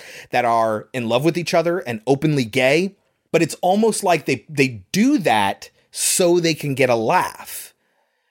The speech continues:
And yes, they're, they're bold, they're out there, they're perfectly proud of who they are. And it's like, yes, hicks can be gay too. And it's like, it has that message to it, but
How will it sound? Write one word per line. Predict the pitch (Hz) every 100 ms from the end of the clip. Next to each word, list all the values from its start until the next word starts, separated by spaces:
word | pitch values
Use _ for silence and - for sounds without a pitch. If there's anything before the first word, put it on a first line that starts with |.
| _ -
And | 165 165
yes, | 202 180 -
they're, | 143 127 117 110 _ _ _ _
they're | 131 110
bold, | 92 - 170 175 180 175 147
they're | - - -
out | 156 165
there, | 175 165
they're | 156 123
perfectly | - - 170 175 - 170
proud | - 165 156 151
of | 147
who | 147 147
they | 147
are. | 139 127 127 127 123 - -
And | 120
it's | 120
like, | 135 151
yes, | 214 -
hicks | - 131 - -
can | - 147
be | 135
gay | 131 131
too. | 123 147 156 165 - -
And | 135
it's | 156
like, | 147
it | 131
has | 143 185
that | 190 175
message | 110 101 110 - 185 165
to | - 220 226
it, | 254 - - - _
but | 247 190 135